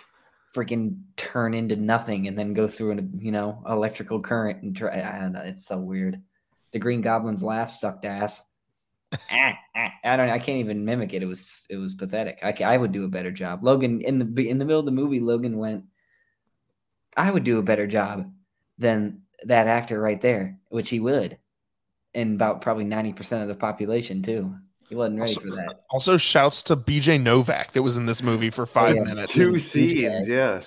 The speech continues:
Speaker 1: surprised
Speaker 3: sneaky.
Speaker 1: that we didn't see his death scene after Mac. And by the way, Max, you know,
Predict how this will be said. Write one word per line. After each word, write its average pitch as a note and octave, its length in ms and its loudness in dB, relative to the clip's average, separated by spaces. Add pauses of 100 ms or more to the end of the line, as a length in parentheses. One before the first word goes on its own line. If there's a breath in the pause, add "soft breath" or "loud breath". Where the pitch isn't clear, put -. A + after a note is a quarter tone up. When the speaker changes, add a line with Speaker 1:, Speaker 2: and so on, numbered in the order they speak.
(400)
Speaker 1:
surprised A#3 280 -6
Speaker 3:
sneaky. F#3 180 0
Speaker 1:
that - 80 -8
we D3+ 100 -2
didn't C#3+ 200 -2
see C#3+ 160 -4
his G#2+ 140 -2
death B2 360 -2
scene G2 340 -4
after G2 300 -6
Mac. G#2 400 -2
And D3 160 -6
by D#3 160 0
the C3 80 -4
way, A#2 320 -4 (360 soft breath)
Max, C#3+ 480 -2 (560)
you C3+ 100 -6
know, B2 260 0